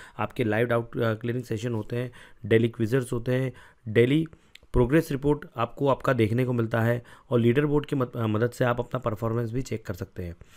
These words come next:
अनलिमिटेड एक्सेस मिलता है आपको हर क्लास, हर कोर्स में। मतलब आ-, अगर आप किसी पर्टिकुलर कैटेगरी में जाते हैं,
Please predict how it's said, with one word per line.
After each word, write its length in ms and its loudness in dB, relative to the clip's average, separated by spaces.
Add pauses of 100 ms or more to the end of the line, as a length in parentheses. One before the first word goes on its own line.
(240)
अनलिमिटेड 420 4
एक्सेस 360 -2
मिलता 280 -2
है 120 4
आपको 460 0 (300)
हर 140 4 (720)
क्लास, 340 6
हर 180 2
कोर्स 380 -2
में। 100 -4
मतलब 240 -8
आ-, 220 -4
अगर 220 -6
आप 140 -6
किसी 180 -8
पर्टिकुलर 380 -4
कैटेगरी 400 -4
में 100 -4
जाते 280 -6
हैं, 140 -6